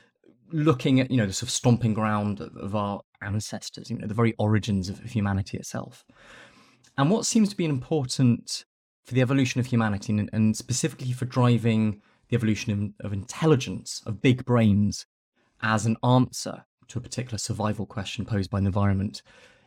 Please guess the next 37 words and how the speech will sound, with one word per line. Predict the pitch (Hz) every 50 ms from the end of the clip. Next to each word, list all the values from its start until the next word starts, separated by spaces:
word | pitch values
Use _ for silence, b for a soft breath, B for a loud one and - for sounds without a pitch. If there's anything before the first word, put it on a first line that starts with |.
| b -
has | 127 123
been | 131 135 123
a |
combination | 120 - 190 202 196 180 175 160 - - - 139 135
of | 131 127 120 127 - - _ _ _ _ _ _
plate | - - 160 - -
tectonics | 139 123 - - 101 123 - - - - - _ _ _ _ _ _ _ _ _ _ _ _ _ _ _ _ -
and | 110 113 113
the | 110
ripping | 107 120 147 170 - - 156 139 131
open | 127 123 123 - - 110 107 107 104 101 - _ _ _ _ _ _ _ -
of | 113 104 - -
Earth's | 110 110 107 104 - -
skin, | - - - 113 92 92 95
rip-, | 117 131 127 - -
tearing | - - 156 147 135 123
open | 120 117 117 - 113 104
of | 95
the | - 123
planet's | - - - 107 104 98 - - - -
crust | - - - - 117 98 - - - - - B B B B B B B B
to | - -
create | - - 117 107 110 -
the | - 113 107 104
Great | - 120 113 117 113 107 - - - - - -
Rift | - 110 104 - - -
Valley | - 127 127 117 98 95 - - _ -
that, | - 110 -
that | 107
runs | 107 104 107 104 101 101
right | 107 104 -
through | - - 107
Kenya | - 113 107 104 104 101
and, | 95 95
and | - 101 95 _ _ _
further | _ - 113 104 113
south, | 110 - 113 107 104 101 - -